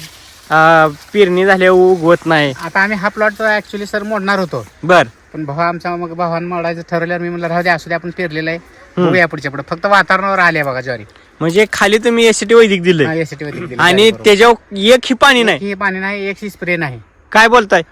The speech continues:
Speaker 2: होय.
Speaker 1: खरं वाटतंय का? जर आता जर कुठला जर शेतकरी बघितला आणि ह्याची हिरवेगारपणा किंवा हे जर बघितलं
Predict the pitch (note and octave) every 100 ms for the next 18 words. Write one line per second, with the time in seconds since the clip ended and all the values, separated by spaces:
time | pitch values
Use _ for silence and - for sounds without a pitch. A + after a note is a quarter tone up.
0 | _ C3 A#2 - _ _ _ - A3 C4+
1 | C4 C4+ C4 G#3+ G#3 G3+ E3+ G3+ A#3+ A3+
2 | G3+ - A3+ A3 A#3 - G#3 A3 G#3 A#3
3 | - F#3+ F3+ E3+ E3+ D#3+ C3+ C#3 E3 F3
4 | E3+ D#3+ F#3+ F#3+ F3+ F3 E3+ D#3+ - D#3
5 | D3 C#3 B2+ D#3+ D#3 D#3 D#3 D3+ D#3 D3
6 | C3+ C3 B2